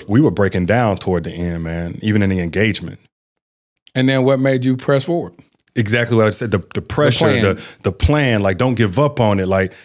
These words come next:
Speaker 1: somehow, some way, we still gotta make this work.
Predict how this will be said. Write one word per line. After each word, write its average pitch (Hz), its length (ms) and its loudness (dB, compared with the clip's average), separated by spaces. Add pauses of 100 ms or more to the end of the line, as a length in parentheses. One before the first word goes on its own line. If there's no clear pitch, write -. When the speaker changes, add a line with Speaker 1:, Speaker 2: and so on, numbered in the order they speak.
(280)
Speaker 1:
somehow, 147 520 2
some 117 240 0
way, 107 140 4
we 101 120 0
still 107 180 -2
gotta 98 200 0
make 95 200 -2
this 90 220 -6
work. 82 220 -6